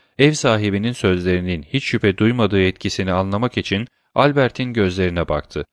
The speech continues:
Ama kah alışıldık kayıtsızlığıyla bu sözlere pek önem vermemesinden, kah Monte Cristo kontunun düello konusunda kendisine verdiği taviz nedeniyle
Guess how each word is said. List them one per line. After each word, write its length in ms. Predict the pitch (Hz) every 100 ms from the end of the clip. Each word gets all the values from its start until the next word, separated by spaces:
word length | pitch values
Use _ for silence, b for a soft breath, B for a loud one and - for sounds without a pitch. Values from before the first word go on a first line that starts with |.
| _ _
Ama 300 | - 107 82
kah 360 | - 101 107 -
alışıldık 600 | 92 85 - 85 98 -
kayıtsızlığıyla 1000 | 90 85 - 90 82 90 90 82 82 95
bu 80 | 139
sözlere 460 | - 143 135 120
pek 200 | 120 123
önem 320 | 110 107 98
vermemesinden, 840 | 98 104 107 90 82 87 82 95 107 _ _ _ -
kah 360 | 110 104 -
Monte 300 | 104 107 113
Cristo 380 | - 113 135 131
kontunun 560 | - 113 107 110 104 85
düello 360 | 90 117 143
konusunda 520 | 135 117 107 - 104 95
kendisine 560 | 101 104 113 135 139
verdiği 380 | 127 110 107 98
taviz 480 | - 92 92 110 104
nedeniyle 580 | 92 92 98 92 87